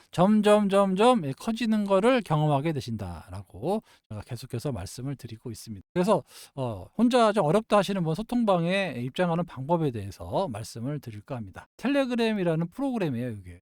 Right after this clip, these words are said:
텔레그램으로만, 예, 소통방을 운영하고 있고, 뭐, 저를 사칭해가지고 무료다, 예, 이런 분들이 있는데 무료 아닙니다.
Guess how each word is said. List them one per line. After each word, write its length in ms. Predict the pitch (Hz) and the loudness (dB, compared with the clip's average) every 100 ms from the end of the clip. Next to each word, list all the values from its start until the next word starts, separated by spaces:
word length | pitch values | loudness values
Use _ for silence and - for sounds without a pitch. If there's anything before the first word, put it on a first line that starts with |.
| _ | _
텔레그램으로만, 1040 | 165 185 180 170 160 143 127 127 170 180 113 | -6 -4 -2 -2 -2 -4 -6 -4 -4 -4 -10
예, 60 | 104 | -14
소통방을 540 | _ - 165 139 139 | _ -8 -6 -6 -6
운영하고 400 | 123 131 180 165 | -6 -6 -6 -6
있고, 380 | 101 - 196 - _ | -8 -2 -2 -2 _
뭐, 100 | 196 | -6
저를 220 | 156 156 | -2 0
사칭해가지고 1000 | 196 - 214 180 139 120 104 127 175 135 - | -2 -2 -2 0 -2 -6 -10 -6 -6 -6 -4
무료다, 640 | 147 226 294 214 107 - 104 | -2 0 2 4 2 -2 -10
예, 60 | |
이런 280 | 120 156 147 | -2 -2 -2
분들이 320 | 139 123 156 | -4 -4 -4
있는데 400 | 131 110 156 190 - _ _ _ | -4 -4 -2 -2 -4 _ _ _
무료 200 | 165 196 | 0 0
아닙니다. 420 | 110 135 123 85 | 0 -4 -6 -10